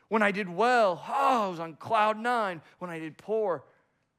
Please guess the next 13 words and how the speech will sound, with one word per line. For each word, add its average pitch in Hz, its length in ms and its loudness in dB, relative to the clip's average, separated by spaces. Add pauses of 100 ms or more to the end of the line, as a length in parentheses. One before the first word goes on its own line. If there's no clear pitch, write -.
(300)
I 151 80 -8
mean, 170 160 -8
I 185 80 -6
was 180 160 -10
depressed. 175 720 -10
I - 240 -20
couldn't 190 220 -10
see 226 340 -12
anything. 104 460 -16 (1160)
Now, 175 60 -10
here's 226 260 -10
the 185 80 -12
thing. 147 300 -10